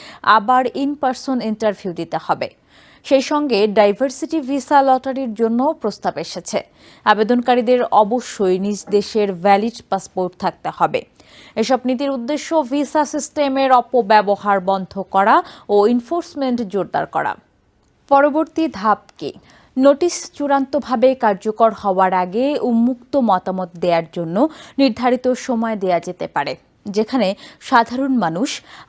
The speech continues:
আন্তর্জাতিক সংস্থা ও সরকারগুলো তাদের মতামত দিতে পারবে।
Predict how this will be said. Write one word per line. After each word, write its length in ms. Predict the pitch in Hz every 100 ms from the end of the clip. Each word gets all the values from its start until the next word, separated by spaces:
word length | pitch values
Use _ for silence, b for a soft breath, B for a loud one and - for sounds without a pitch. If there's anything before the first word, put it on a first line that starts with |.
| 233
আন্তর্জাতিক 540 | 240 285 247 277 285 -
সংস্থা 480 | 220 180 - - 262 339 202
ও 20 | 196 - -
সরকারগুলো 680 | 240 226 277 247 262 196 175 B B -
তাদের 240 | 202 196 185 190
মতামত 420 | 202 247 247 247 196
দিতে 180 | - 147
পারবে। 260 | 151 147